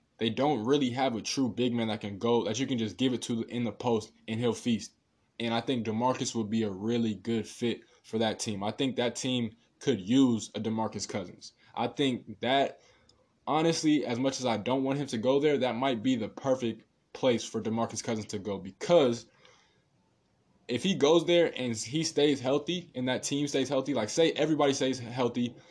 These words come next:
there's no such thing as injuries, re-, in a, in a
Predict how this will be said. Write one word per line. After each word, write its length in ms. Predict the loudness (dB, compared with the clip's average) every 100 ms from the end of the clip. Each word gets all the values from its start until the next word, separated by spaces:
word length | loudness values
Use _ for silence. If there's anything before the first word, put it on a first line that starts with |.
| -4
there's 160 | -2
no 100 | 0
such 160 | 0 0
thing 160 | -2 -2
as 120 | -2
injuries, 480 | -2 0 0 -2 -8 -20 -20 _ _ -20 -20 -8
re-, 180 | -2 0
in 140 | 0
a, 120 | 0 0
in 200 | -2 -2
a 140 | -2